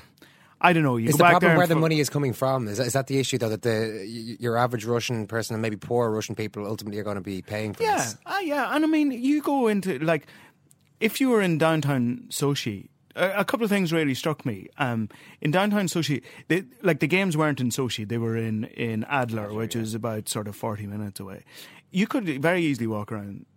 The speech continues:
Speaker 1: Sochi and not know the games were on. And, and if you talk to any of the locals, they, like, there was n-, really no enthusiasm for it at all.
Speaker 3: None of that esprit de corps that you
Speaker 1: No,
Speaker 3: saw in
Speaker 1: no.
Speaker 3: London two
Speaker 1: And,
Speaker 3: years ago.
Speaker 1: and, and,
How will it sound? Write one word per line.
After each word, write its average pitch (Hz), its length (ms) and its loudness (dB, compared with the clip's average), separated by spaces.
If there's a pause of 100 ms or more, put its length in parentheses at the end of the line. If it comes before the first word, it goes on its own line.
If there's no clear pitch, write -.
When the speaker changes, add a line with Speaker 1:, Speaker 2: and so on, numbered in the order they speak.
Speaker 1:
Sochi 104 380 -8
and 101 100 -8
not 101 220 -10
know 101 140 -8
the 92 80 -16
games 95 300 -16
were 92 120 -14
on. 98 200 -18 (440)
And, 113 520 0 (200)
and 147 180 4
if 139 140 0
you 156 80 0
talk 180 220 2
to 190 100 0
any 170 160 0
of 160 100 -2
the 156 80 -2
locals, 160 500 0
they, 214 140 -2 (320)
like, 160 220 -2
there 180 80 0
was 175 180 0
n-, 156 340 0
really 175 560 2
no 156 480 4
enthusiasm 127 840 0
for 104 320 -4
it 104 100 -12
at 101 140 -10
all. 123 220 0
Speaker 3:
None 147 140 0
of 117 100 -6
that 127 200 -2 (140)
esprit 117 420 -4
de 113 80 -2
corps 120 300 0
that 208 60 6
you 208 80 4
Speaker 1:
No, 214 40 2
Speaker 3:
saw 190 260 4
in 104 220 -4
Speaker 1:
no. 151 140 2
Speaker 3:
London 104 380 -4 (300)
two - 100 -6
Speaker 1:
And, 156 160 6
Speaker 3:
years 156 100 2
ago. 92 200 -10
Speaker 1:
and, 185 260 2
and, 190 280 2